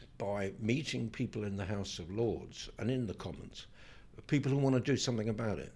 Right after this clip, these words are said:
And I think now we need to move on and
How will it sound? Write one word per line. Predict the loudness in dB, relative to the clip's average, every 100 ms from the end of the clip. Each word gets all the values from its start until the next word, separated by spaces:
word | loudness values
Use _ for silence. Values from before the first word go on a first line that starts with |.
| -4
And | 0
I | 0
think | 2 2 2 -2
now | 2 2 2
we | 0 0
need | 0 0 -2
to | -4
move | -2 0 2 2 -2 -2
on | 0 0 -4 -12 -16 -14 -12 -6
and | -2 -2